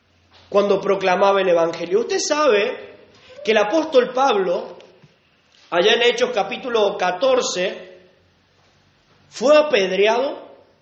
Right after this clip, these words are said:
El apóstol Pablo, por predicar el evangelio en una ciudad entera, los hombres agarraron piedras y empezaron a lanzar piedras sobre el apóstol Pablo,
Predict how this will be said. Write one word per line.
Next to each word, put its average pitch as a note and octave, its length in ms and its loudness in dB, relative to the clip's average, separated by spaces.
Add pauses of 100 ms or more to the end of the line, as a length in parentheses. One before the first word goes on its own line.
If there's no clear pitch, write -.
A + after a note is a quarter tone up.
(400)
El G#3 120 2
apóstol D4+ 420 -2
Pablo, D4 320 -2
por A#3 180 -4
predicar G3+ 520 -4
el C#4 100 0
evangelio B3 720 -2 (220)
en F#3+ 160 -6
una C4 160 0
ciudad A3 400 0
entera, A3+ 640 -2 (380)
los G3 260 -4
hombres C4 480 -8
agarraron A#3 580 -4
piedras C4+ 460 -8 (880)
y F#3+ 120 -4
empezaron C#4 580 -4
a F#3 180 -4
lanzar B3+ 520 -6
piedras A#3+ 360 -6
sobre F#3 280 -4
el E3 60 -4
apóstol F#3 540 -8
Pablo, A3+ 320 -10